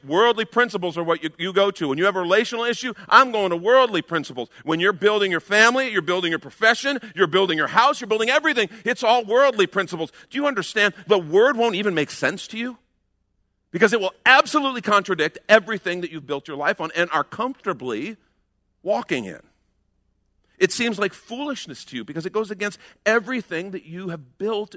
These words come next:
your life on. That's why Jesus illustrates with the birds, 'cause this particular individual, the seed never even goes in their heart. It's instant. Never takes any root.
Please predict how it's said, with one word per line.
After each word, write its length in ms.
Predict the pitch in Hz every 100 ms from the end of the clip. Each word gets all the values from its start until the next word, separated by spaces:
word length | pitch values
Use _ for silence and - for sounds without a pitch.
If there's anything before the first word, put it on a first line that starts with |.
| -
your 300 | 175 185 190 -
life 560 | 170 185 208 226 - _
on. 380 | 131 120 90 78 _ _ _ - -
That's 180 | 262 269
why 140 | 277
Jesus 460 | 160 240 214 196 -
illustrates 540 | 202 220 - 196 180 156
with 240 | 151 123
the 60 | 131
birds, 760 | 104 156 104 76 80 - - _ _ _ _ _ _
'cause 200 | - 143
this 180 | 131 247
particular 760 | - 175 - 190 180 147 131 120 _ _ _ _ _ _ _ _ _ -
individual, 520 | 156 127 160 147 - _ _ _ _ _ _ _ _
the 80 | 160
seed 340 | - 226 220
never 160 | 190 185
even 140 | 185
goes 160 | 180 175
in 60 | 190
their 100 | 151
heart. 360 | 214 247 - _ _ _ _ _ _
It's 160 | 135 -
instant. 540 | 202 247 - - - _ _ _ _ _ _ _ _ _ _
Never 260 | - 190 214
takes 240 | 196 180
any 140 | 208 240
root. 300 | 139 135